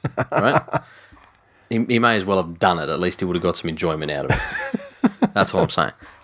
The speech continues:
Speaker 2: Um, but, yeah, how many other things have happened? How many, you know, in the, you know, little betting scandals or
Speaker 1: Yep.
Speaker 2: um, how many domestic violence things have been misreported or
Speaker 1: Yep.
Speaker 2: or had some shitty involvement in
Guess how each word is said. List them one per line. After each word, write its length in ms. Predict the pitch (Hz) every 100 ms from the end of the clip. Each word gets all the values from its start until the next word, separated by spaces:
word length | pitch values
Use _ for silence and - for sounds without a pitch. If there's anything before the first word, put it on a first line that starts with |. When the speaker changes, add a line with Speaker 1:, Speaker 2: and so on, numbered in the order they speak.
| _
Speaker 2:
Um, 640 | 107 107 104 101 98 98 - _
but, 320 | 117 113 - _ _ _ _
yeah, 240 | 143 135 123
how 160 | 147
many 180 | 202 185
other 140 | 135 135
things 240 | 147 117
have 80 | 95
happened? 340 | 92 - -
How 160 | - 135
many, 200 | 139 131
you 200 | - 123
know, 60 |
in 240 | 92 117 110
the, 340 | 107 104 - -
you 140 | 104
know, 100 | 95 -
little 240 | 110 110
betting 320 | - 107 104
scandals 640 | 98 - 95 82 82 76 -
or 460 | 98 95 92 92 - -
Speaker 1:
Yep. 160 | 113 - - _ _ -
Speaker 2:
um, 520 | 95 90 90 90 92 -
how 140 | 123
many 140 | 131
domestic 500 | 110 98 107 - 95
violence 480 | 90 92 95 98 -
things 300 | 85 82 -
have 120 | 107
been 240 | 98 92 95
misreported 840 | 110 - 87 - 98 95 73 - - _
or 260 | 98 90 87
Speaker 1:
Yep. 220 | - - - - _ _ _ _ _ _ _ _ _ _ _ _ -
Speaker 2:
or 140 | 107
had 120 | 107
some 160 | - 95
shitty 380 | - - 139 117
involvement 540 | 92 95 110 113 95
in 240 | - 147